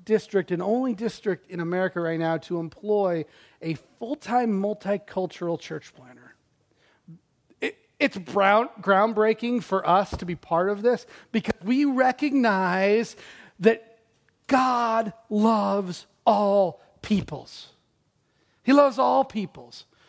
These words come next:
Uh, it's one of the reasons we support Brad and, and what Brad, the work of Brad and Patty are doing here, because we get it.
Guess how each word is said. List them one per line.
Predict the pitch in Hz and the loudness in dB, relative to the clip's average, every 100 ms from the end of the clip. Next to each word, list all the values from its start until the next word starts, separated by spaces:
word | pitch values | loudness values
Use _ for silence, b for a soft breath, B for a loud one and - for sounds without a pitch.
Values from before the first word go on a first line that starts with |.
| b b | b b
Uh, | 170 170 - | -2 -2 -2
it's | - | 0
one | 233 | 2
of | 262 | 2
the | |
reasons | 247 190 202 | 0 -2 -2
we | 214 | -2
support | 214 196 - 226 185 | -2 -2 2 2 2
Brad | 196 190 202 214 - B - | 2 4 4 0 -6 B -6
and, | 185 190 | -4 -2
and | 190 | 0
what | 190 190 | 0 0
Brad, | 190 190 190 | 2 2 2
the | 180 | 0
work | 185 180 | -2 -4
of | 156 | -2
Brad | 185 185 | 2 2
and | 180 | 0
Patty | 156 185 185 170 | 0 2 2 -2
are | |
doing | 143 180 185 170 - _ | -6 -2 0 -2 -6 _
here, | 175 143 127 b b | -4 -4 -6 b b
because | 208 - 196 | -2 0 0
we | 180 226 | 0 -4
get | 175 240 269 | -2 0 2
it. | 277 - - | 2 -2 -8